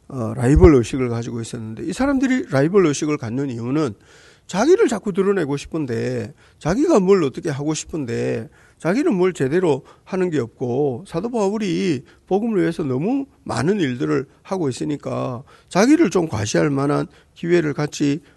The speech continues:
못하는 거예요. 그래서 이 사람들은, 이 사람들은, 어, 일 장 십오 절에서 읽었던 것처럼 투기와 분쟁으로 그래서 뭔가 이 경쟁심을 가지고, 어, 그래서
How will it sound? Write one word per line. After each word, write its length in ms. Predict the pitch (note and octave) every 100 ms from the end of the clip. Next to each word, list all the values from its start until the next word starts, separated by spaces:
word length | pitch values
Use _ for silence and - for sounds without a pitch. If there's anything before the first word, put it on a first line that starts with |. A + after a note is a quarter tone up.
| _
못하는 480 | A#2+ - F3+ G#3+ F3+
거예요. 640 | A#2+ G#2+ G#2+ A2 - - _ _ - _
그래서 260 | - G#3 G3+
이 100 | F3
사람들은, 760 | G#3 G3+ E3 C3 C3+ D#3+ C3+ B2+ _ -
이 80 |
사람들은, 640 | D3 D3 C3+ A#2+ A#2+ C#3+ A3 - _ -
어, 180 | B2+ B2
일 160 | E3+ D3
장 200 | C#3+ C#3
십오 400 | - G#3+ C#3 C3+
절에서 600 | B2+ D3 A#2+ - C3 B2+
읽었던 380 | D#3+ D3 C3+ B2+
것처럼 600 | B2 - A#2 A#2+ B2+ A2 - - - _
투기와 440 | - A#3 C#4 C4+ E3+
분쟁으로 640 | D3 C#3 F#3 G#3+ B2+ G2 - _ _ _ _ _ _ _
그래서 200 | - E3+
뭔가 440 | F#3 A#3 G3+ F#3+ -
이 80 | F3
경쟁심을 760 | - C#3 D#3+ F3+ C4+ C4 C4 E3+
가지고, 440 | B2+ A#2+ G#2 D2+ _ _ - - _
어, 160 | - C#3+
그래서 640 | F#3+ A3 - D3+ E3 B2